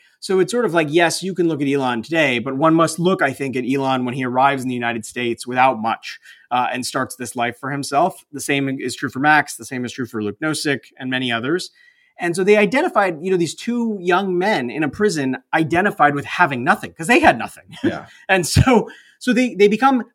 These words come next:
Speaker 1: not just, by the way, not just, like, a mild inspiration, they become obsessed with the PayPal story. And I thought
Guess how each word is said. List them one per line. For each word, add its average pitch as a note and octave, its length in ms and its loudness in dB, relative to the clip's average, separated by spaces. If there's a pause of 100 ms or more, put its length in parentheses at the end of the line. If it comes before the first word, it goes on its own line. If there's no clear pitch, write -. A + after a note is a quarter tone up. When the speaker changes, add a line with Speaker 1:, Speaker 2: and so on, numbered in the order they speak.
(200)
Speaker 1:
not A#3 200 2
just, D4+ 240 -2
by F#3 100 2
the F3+ 60 2
way, D3 160 0
not A3+ 180 -2
just, A#3+ 120 -8
like, G#3+ 100 -4
a E3+ 200 2
mild D3+ 480 2
inspiration, D3 520 -4
they C3 80 -4
become G#3 260 0
obsessed F#3+ 760 -4 (280)
with F#3 440 0
the E3+ 100 -6
PayPal F3 400 -2
story. D3 560 0 (560)
And F3+ 120 0
I G#3+ 220 4
thought A3 480 2